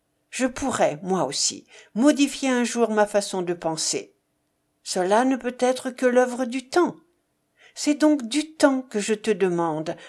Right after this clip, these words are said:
pour te donner une réponse définitive.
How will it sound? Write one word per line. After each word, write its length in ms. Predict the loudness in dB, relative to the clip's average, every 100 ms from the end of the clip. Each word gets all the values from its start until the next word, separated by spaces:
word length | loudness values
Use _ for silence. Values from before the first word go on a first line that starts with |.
| -14
pour 220 | -8 -8
te 100 | -4
donner 400 | -2 0 2 0 0
une 180 | 0 0
réponse 460 | -2 -2 -2 -2
définitive. 1040 | -2 -4 -2 -2 -2 -4 -8 -6 -6 -10